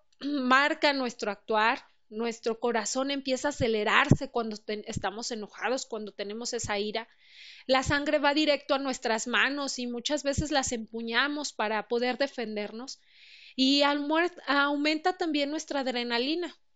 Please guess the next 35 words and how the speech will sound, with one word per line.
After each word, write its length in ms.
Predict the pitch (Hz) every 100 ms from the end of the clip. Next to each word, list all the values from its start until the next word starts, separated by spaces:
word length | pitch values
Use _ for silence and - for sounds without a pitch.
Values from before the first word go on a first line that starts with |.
| - - -
Somos 420 | - 269 254 311 -
capaces, 640 | - - 254 277 - 311
cuando 240 | - 247 240
estamos 400 | - 220 240 277
enojados, 540 | 247 - 220 220 233
de 100 | 226
iniciar 460 | 214 214 - 214 233
una 260 | 254 247
pelea 460 | 208 202 220 240 254
si 180 | - 214
no 140 | 208
sabemos 380 | 220 208 208 -
controlarnos. 840 | 208 196 196 202 220 220 - - _ _ _ - - - - -
El 140 | 233 262
hecho 280 | 269 339 330
de 80 |
estar 320 | 277 - 269 302
en 140 | 320
casa 460 | - 233 254 302 381 - _ _ -
más 380 | 254 262 -
tiempo 420 | - 269 262 277 269
con 140 | 247
nuestra 300 | 233 240 233
familia 580 | 233 220 220 226 269 254
ha 100 | 233
provocado 600 | 262 285 - 233 240 285
que 100 | 262
seamos 640 | - 240 254 311 - -
menos 560 | 247 302 370 403 415 -
tolerantes, 800 | 254 233 214 185 180 - - - _ _ - -
¿sí? 340 | - 269 339
Me 260 | 302 233 262
haces, 480 | 277 - 392 381 -
te 180 | 226
hago, 500 | 226 233 214 202 190